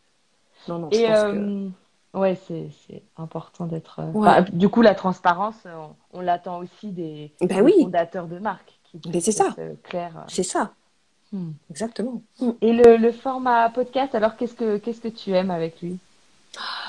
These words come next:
Speaker 1: Eh ben, écoute, euh, bah, c'est le con-, le, le, le, le format, euh, conversationnel, en fait.
Speaker 2: Ouais.
Speaker 1: Tu vois, c'est la conversation, c'est, c'est l'échange, euh,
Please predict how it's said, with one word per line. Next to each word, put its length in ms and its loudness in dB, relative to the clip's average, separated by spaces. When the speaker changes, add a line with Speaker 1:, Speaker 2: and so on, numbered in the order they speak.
Speaker 1:
Eh 80 6
ben, 200 6
écoute, 480 -2
euh, 960 6
bah, 220 0
c'est 180 -2
le 60 -2
con-, 300 -4
le, 180 4
le, 240 2
le, 580 4
le 140 2
format, 680 2
euh, 540 2
conversationnel, 840 0
en 60 -10
fait. 420 -18
Speaker 2:
Ouais. 400 -2
Speaker 1:
Tu 80 -10
vois, 240 0
c'est 160 0
la 80 6
conversation, 760 -2
c'est, 400 4
c'est 200 0
l'échange, 880 2
euh, 180 4